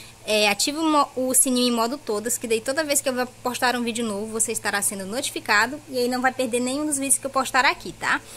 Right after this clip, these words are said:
Então, hoje eu venho trazer aqui pra vocês, ó, vocês já devem ter visto estes jogos aqui anteriormente aí, mas eles não estavam finalizados, né? Como eu disse pra vocês, tava assim, só começado, só as bases prontas, então eu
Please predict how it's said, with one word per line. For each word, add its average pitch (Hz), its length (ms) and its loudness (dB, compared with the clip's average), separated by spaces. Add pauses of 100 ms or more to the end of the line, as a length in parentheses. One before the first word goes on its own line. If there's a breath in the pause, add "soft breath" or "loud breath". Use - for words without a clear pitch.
(260 loud breath)
Então, 262 340 0
hoje 247 380 6
eu 262 60 2
venho 240 180 0
trazer 226 280 2
aqui 220 80 -6
pra 214 120 2
vocês, 208 380 -2
ó, 180 60 -8
vocês 196 340 0
já 254 240 8
devem 254 480 4
ter 254 180 6
visto 226 380 -4 (100)
estes 247 480 4
jogos 220 420 2
aqui 226 400 -2 (400 loud breath)
anteriormente 226 840 4
aí, 220 280 2
mas 233 600 6
eles 240 260 2
não 233 180 2
estavam 226 300 2
finalizados, 226 640 2
né? 196 120 -6
Como 214 200 -4
eu 208 40 -2
disse 202 160 -4
pra 214 140 -2
vocês, 214 420 0 (680 loud breath)
tava 214 320 6 (380)
assim, 226 280 4
só 254 200 6
começado, 254 560 4
só - 160 0
as 247 160 4
bases 233 400 4
prontas, 208 440 -6
então 220 440 -4
eu 233 420 0